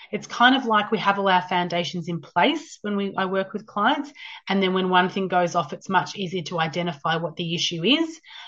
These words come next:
versus someone who's never had all these foundations in alignment. And then you're kind of scrambling, wondering why your little one is experiencing the sleep challenge that they are.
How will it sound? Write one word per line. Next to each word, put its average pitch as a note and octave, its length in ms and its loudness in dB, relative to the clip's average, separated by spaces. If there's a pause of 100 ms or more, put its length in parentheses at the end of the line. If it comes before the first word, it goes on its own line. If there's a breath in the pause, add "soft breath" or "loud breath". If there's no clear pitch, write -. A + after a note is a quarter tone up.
(100)
versus F#3 380 0
someone F3+ 320 -2
who's E3+ 240 -4
never F3+ 260 0
had F3 220 2
all E3+ 80 0
these E3+ 180 -4
foundations E3+ 680 -2
in E3+ 100 -2
alignment. E3 540 0 (360 loud breath)
And F#3 140 2
then F3 80 2
you're E3+ 100 0
kind F3 180 -2
of E3 60 -2
scrambling, E3+ 760 2
wondering E3+ 480 0
why E3 600 6 (340 loud breath)
your F3+ 140 0
little F3 180 0
one E3+ 160 2
is D#3 120 -2
experiencing E3 640 -4
the D#3+ 80 -2
sleep D#3 320 -6
challenge D#3+ 460 -2
that D#3+ 140 2
they C#3+ 160 4
are. C#3 460 6